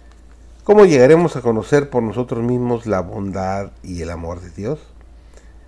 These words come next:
El salmista nos lo dice claramente, no escuchar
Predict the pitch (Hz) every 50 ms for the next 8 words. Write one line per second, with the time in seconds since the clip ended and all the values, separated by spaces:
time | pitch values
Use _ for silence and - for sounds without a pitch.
0 | - - - - - - - 214 196 - 202 196 196 208 220 208 - - 196 196
1 | 180 160 143 135 131 151 147 - 156 - 135 135 131 123 117 117 113 107 95 -
2 | 85 - - - - - - 113 113 117 107 - - 104 98 - - 120 113 117
3 | 117 123